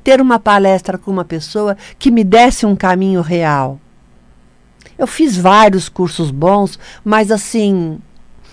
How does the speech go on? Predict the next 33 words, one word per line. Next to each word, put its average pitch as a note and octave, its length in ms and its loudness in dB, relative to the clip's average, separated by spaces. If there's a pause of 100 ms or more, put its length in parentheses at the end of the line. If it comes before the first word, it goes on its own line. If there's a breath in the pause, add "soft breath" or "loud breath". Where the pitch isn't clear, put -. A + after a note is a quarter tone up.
(140 loud breath)
nem B3+ 240 2
sempre B3+ 380 0
a A3 40 2
gente F#3+ 200 -4
pode F#3 320 0
ser F3+ 240 -4
atendido G3 640 -4 (200 loud breath)
e G#3 120 2
nem A3 180 2
sempre A#3+ 380 -2
a G3+ 40 0
gente G3+ 200 -4
tem G3+ 140 0
a G3 40 0
resposta F#3 640 -2
para F3+ 100 -6
aquilo F3+ 260 -6
que F3 100 -4
a E3+ 40 -2
gente D#3+ 220 -6
precisa. D3 680 -10 (580 soft breath)
Eu A#3+ 120 2
estou C#4 260 2
te - 140 0
dando B3 260 2
essa G#3 220 0
oportunidade E3 760 -4
agora. C3 460 -8 (480 loud breath)
Dia D#3+ 400 2
vinte G3+ 500 0
de E3 200 2
novembro, E3+ 680 0
aqui F#3+ 400 -2